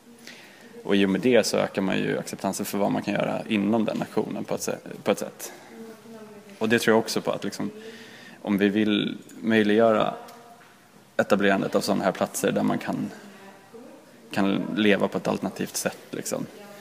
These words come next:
eh, då t-, tror jag vi måste, <laughs> måste, men jag tror att ett sätt att nå dit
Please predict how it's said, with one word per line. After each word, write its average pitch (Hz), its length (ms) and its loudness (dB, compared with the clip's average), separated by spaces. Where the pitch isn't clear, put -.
eh, 90 500 0
då 107 60 0
t-, - 140 -6
tror 113 160 0
jag 101 60 4
vi 95 120 0
måste, 104 460 -2
<laughs> - 920 -6
måste, - 480 -6
men - 120 -2
jag - 80 -4
tror 107 140 0
att - 100 -2
ett - 160 0
sätt - 220 -6
att - 60 -2
nå - 140 0
dit - 420 -8